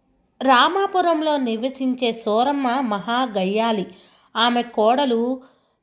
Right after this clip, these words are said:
చాలా సాత్వికురాలు. ఆమె కోడలు తన తెలియకుండా వంటింట్లో ఏమేమి తినేస్తుందో అని సోరమ్మకు విపరీతమైన అనుమానం.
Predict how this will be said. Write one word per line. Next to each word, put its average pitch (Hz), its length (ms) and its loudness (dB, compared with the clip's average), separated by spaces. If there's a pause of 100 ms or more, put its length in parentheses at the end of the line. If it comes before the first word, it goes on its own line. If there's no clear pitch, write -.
(160)
చాలా 254 400 2
సాత్వికురాలు. 226 880 -2 (180)
ఆమె 233 240 -2
కోడలు 254 680 0 (920)
తన 240 100 0
తెలియకుండా 254 680 2
వంటింట్లో 262 560 0
ఏమేమి 233 480 0
తినేస్తుందో 240 680 -2
అని 214 400 0
సోరమ్మకు 262 720 0
విపరీతమైన 220 840 -2
అనుమానం. 220 540 -2